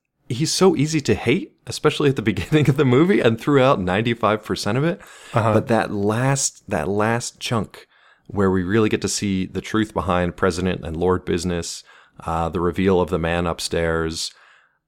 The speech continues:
Speaker 1: what is actually going on with this Lego world and how it actually kind of exists as almost a frame story, uh, for a whole other world that exists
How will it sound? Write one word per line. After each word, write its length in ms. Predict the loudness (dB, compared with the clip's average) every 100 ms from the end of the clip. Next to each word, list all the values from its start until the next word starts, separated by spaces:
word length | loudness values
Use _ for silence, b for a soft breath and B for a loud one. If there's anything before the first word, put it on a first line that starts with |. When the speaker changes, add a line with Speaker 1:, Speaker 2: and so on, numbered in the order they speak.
| _ _
Speaker 1:
what 380 | -10 0 0 0
is 140 | -2
actually 320 | -2 -2 -4
going 300 | -2 0 -2 -2
on 380 | 0 2 2 0
with 160 | -2
this 180 | -4 -4
Lego 280 | 0 2 2
world 360 | 2 2 2 0
and 140 | -4
how 220 | -2 0
it 80 | 0
actually 340 | -2 -6 -6
kind 260 | -6 -2 -2
of 60 | -2
exists 380 | -2 -4 -2
as 120 | -2 -2
almost 280 | -2 -4
a 40 | -6
frame 400 | -4 -2 0 -2
story, 460 | -4 -6 -6 -10 -12 b b b
uh, 180 | -6 -6
for 260 | -2 0 0
a 120 | -2
whole 360 | 0 0 0 0
other 180 | 0 0
world 300 | 0 0 0
that 100 | -4
exists 320 | -4 -6